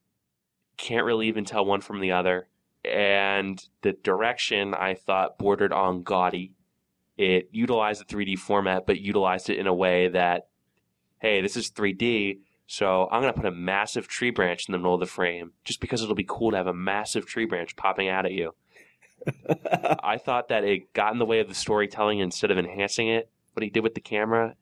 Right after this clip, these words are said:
Speaker 1: and the
Speaker 2: So what, so what you're saying is Tarsem failed to live up to the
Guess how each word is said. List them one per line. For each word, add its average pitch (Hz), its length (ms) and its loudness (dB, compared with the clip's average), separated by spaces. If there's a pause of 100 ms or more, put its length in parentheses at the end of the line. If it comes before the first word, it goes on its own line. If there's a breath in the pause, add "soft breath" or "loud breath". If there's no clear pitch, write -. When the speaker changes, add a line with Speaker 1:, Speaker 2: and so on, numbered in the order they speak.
Speaker 1:
and 90 440 -4
the - 60 -6
Speaker 2:
So 143 140 2
what, - 220 0
so 151 100 -2
what 151 100 0
you're 135 80 2
saying 139 280 2
is 104 340 0
Tarsem 117 640 0
failed 117 640 0
to 113 100 2
live 104 220 2
up 98 280 2
to 104 140 0
the 98 380 2